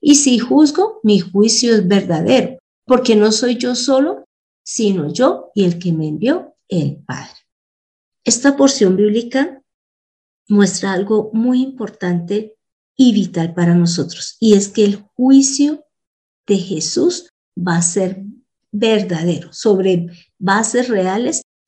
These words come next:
y que además ahí dice que no lo va a ejecutar él solo, sino con el Padre. ¿Pero por qué? Porque Jesús se va a basar en lo que Dios Padre le diga.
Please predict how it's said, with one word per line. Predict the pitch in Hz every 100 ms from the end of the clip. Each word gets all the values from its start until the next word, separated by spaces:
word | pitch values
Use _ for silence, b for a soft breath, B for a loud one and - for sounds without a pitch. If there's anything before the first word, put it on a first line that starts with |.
| -
y | 277 277
que | 240
además | 208 185 170 170
ahí | 196
dice | 202 285 190 165
que | 190
no | 180 165
lo | 175 185
va | 196
a | 202
ejecutar | 202 214 214 208 175 180
él | 190
solo, | - 233 277 - _ _
sino | - - 214 196 180 175
con | 160 151
el | 143 143
Padre. | 208 165 - - _ _ _ _
¿Pero | - 220 202 -
por | 185 175
qué? | 302 - - _
Porque | 208 208 -
Jesús | 180 185 175 180 175
se | 208
va | 202 208
a |
basar | 202 208 - 302 B B _
en | - 214
lo | 180 170
que | 170 143 - - _ _
Dios | 226 240 233 -
Padre | - 208 180 170
le | 151
diga. | 180 277 - -